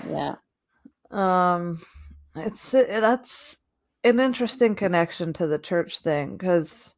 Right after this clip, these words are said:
Speaker 2: you know, one thing I had written down here was w-, I was part of a Church of Christ for, I don't know, at least a year.
Speaker 1: Mm-hmm.
Speaker 2: I think more. It's kind of blurry.
Speaker 1: <laughs>
Speaker 2: Um,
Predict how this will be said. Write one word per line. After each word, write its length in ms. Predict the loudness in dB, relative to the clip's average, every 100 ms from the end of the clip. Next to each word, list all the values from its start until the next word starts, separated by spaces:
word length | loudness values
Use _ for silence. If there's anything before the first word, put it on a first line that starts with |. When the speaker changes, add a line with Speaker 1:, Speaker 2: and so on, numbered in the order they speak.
| _
Speaker 2:
you 100 | 4
know, 120 | 6 6
one 200 | 4 4
thing 160 | 4
I 80 | 4
had 180 | 2 2
written 240 | 2 4
down 220 | 4 4 4
here 240 | 4 6
was 260 | 8 6 6
w-, 240 | 2 -2 4
I 160 | 6
was 140 | 6 4
part 280 | 4 6
of 360 | 10 8 6 -2 -10
a 40 |
Church 280 | 0 0 2
of 120 | -4
Christ 580 | 0 2 2 0 -6 -8
for, 500 | 2 6 6 4 -2 _ _ _ _ _ -12
I 40 | -8
don't 220 | -6 -4
know, 500 | -2 0 2 2 0 -6 -16 -20 _ _ -6
at 140 | 0
least 260 | 2 2 0
a 40 |
year. 600 | 2 4 6 8 6 4 _ _ -10
Speaker 1:
Mm-hmm. 300 | -6 -4 -6 -10 _ -20
Speaker 2:
I 80 |
think 320 | -4 0 0 0
more. 400 | 2 4 4 2
It's 140 | -2
kind 260 | -6 -4 -2
of 80 |
blurry. 640 | 2 4 6 6 4 2 -4 -20 -20 6
Speaker 1:
<laughs> 60 | 6 8 2 -4 -10 _ _ 2
Speaker 2:
Um, 480 | 6 8 8 8